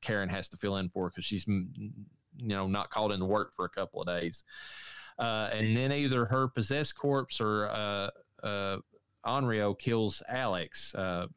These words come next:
Ted Raimi. This plot element's not present in the original, but it's us, but it's from where Kana seemingly comes back and kills her mother.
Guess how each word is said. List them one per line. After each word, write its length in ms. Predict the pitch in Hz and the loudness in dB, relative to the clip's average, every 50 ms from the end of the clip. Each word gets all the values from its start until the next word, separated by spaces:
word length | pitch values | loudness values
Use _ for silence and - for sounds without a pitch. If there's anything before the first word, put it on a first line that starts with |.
| - - | -16 -6
Ted 220 | - 110 104 95 | -4 -2 0 2
Raimi. 420 | 104 113 117 110 101 90 87 90 | 2 2 2 2 0 0 0 2
This 160 | 98 120 131 - | 2 0 0 -2
plot 260 | - - 127 120 117 | -2 0 0 2 2
element's 380 | 113 113 110 107 104 - - | 2 2 0 0 -2 -2 -2
not 160 | 123 113 - - | -4 -4 -4 -2
present 320 | - 117 110 98 98 87 | -2 -2 -2 -2 -4 -6
in 80 | 101 101 | -2 0
the 20 | |
original, 520 | 117 135 143 127 139 131 127 127 127 127 | 2 2 2 2 2 2 2 2 2 2
but 160 | 113 107 101 98 | 2 2 2 0
it's 180 | 98 - - | 0 0 0
us, 220 | 113 110 104 104 - | 0 0 0 -2 -2
but 180 | - 107 101 | -2 0 2
it's 140 | 104 98 - | 2 0 -2
from 240 | - - 107 98 101 | -2 -2 0 2 2
where 100 | 98 95 | 0 0
Kana 400 | - - - 113 107 98 92 90 | -2 -4 -4 -2 -2 0 -2 -2
seemingly 540 | - - - - 104 98 95 95 95 92 90 | -4 -6 -6 -4 -2 0 0 2 2 0 0
comes 200 | - 98 90 - | -2 -4 -4 -2
back 140 | 104 95 85 | -2 -4 -4
and 80 | 87 | -4
kills 200 | - 101 95 85 | -4 -4 -2 0
her 80 | 85 90 | 0 -2
mother. 400 | 92 95 92 78 78 85 82 - | 0 0 -2 -2 -2 -4 -6 -6